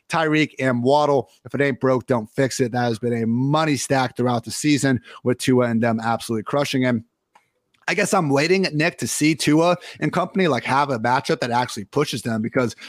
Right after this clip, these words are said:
my God, the dude comes back from injury and he plays the Steelers, looks pretty damn horrendous on Sunday night. Since then, we've seen them absolutely massacre, at least on offense, the Lions, the Bears, and the Browns. So, no, I'm not expecting the Texans to give us the answer to this question,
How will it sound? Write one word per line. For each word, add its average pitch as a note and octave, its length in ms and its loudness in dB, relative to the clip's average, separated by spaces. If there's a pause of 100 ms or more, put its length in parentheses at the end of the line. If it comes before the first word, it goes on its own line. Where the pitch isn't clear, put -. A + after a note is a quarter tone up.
my F#3 140 0
God, A3 300 0
the A#2 80 -6
dude F3 240 -2
comes D#3+ 260 -4
back D#3+ 300 -2
from C3 180 -2
injury C3+ 580 0
and A#2+ 140 -2
he A2+ 80 -4
plays C#3+ 260 0
the G#2+ 80 -10
Steelers, D#3+ 500 2 (220)
looks - 300 -2 (120)
pretty B3+ 300 2
damn F#3 320 0
horrendous D#3 580 2
on C3 140 0
Sunday C3 320 0
night. F3+ 320 2 (200)
Since E3+ 240 0
then, D#3+ 120 2
we've C#3 140 0
seen D3 180 2
them C3 220 2
absolutely C3+ 480 -2
massacre, B2 600 -2
at G#2+ 120 -2
least A#2+ 240 -2
on A2 100 -4
offense, D3 560 0 (200)
the D3 80 2
Lions, D3+ 400 2
the C3+ 60 0
Bears, B2+ 360 0
and A#2 160 0
the G2+ 40 -6
Browns. A2 400 -4
So, G#2 260 -4 (120)
no, E3+ 240 0 (160)
I'm B2+ 100 0
not C3+ 140 2
expecting A#2+ 380 -4
the A2 60 -4
Texans B2 440 -4
to A#2 120 -8
give A#2 180 -8
us A2+ 100 -8
the A#2 140 -6
answer A#2+ 180 -6
to A2+ 120 -12
this F#2+ 120 -12
question, D3 500 0